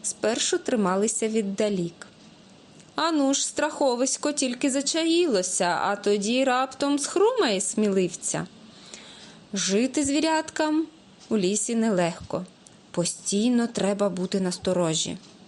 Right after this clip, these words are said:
Але звірята неймовірно цікавські створіння.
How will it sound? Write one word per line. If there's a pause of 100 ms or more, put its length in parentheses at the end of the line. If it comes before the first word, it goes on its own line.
(440)
Але
звірята (260)
неймовірно
цікавські
створіння.